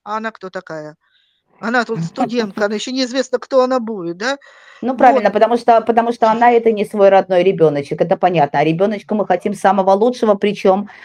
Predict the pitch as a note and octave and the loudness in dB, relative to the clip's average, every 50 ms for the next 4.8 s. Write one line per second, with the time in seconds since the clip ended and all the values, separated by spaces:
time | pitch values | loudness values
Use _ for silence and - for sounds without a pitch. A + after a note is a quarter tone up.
0 | - _ _ - F3 F3+ F3+ F#3 F3 - G#3+ G#3+ A3 G#3 G#3 G#3 - A3 G#3 G3+ | -20 _ _ 2 4 4 4 4 2 0 2 4 4 4 4 2 0 0 0 0
1 | G3 G3 - - F#3 F#3+ F#3 F#3+ F#3+ F3 E3 D#3 C3+ B2 A2 A2 G#2+ G#2 G#2+ A#2 | 0 -2 -4 -8 -4 -2 -2 -2 -2 -2 -2 -2 -2 -2 -4 -6 -6 -6 -6 -6
2 | A#2+ - _ _ _ _ _ _ _ - A3 B3 A#3 B3+ A#3 A3 - A3 G#3+ A3 | -8 -10 _ _ _ _ _ _ _ -2 -2 0 0 0 0 2 2 2 2 0
3 | - A#3 A#3+ C4 C4 A#3 G3 F#3 F#3 F#3+ F#3+ G3 G3 G3+ G#3 G#3 G3 F#3+ F#3+ F#3 | 0 2 4 4 4 4 2 2 2 2 2 2 0 0 -2 -2 0 0 0 2
4 | F#3 F#3+ F#3+ F#3+ - F#3+ F3+ E3 E3+ D#3 B2 G#2+ G2+ G2+ - _ | 2 0 -2 -2 -4 -6 -4 -4 -4 -4 -4 -4 -6 -8 -14 _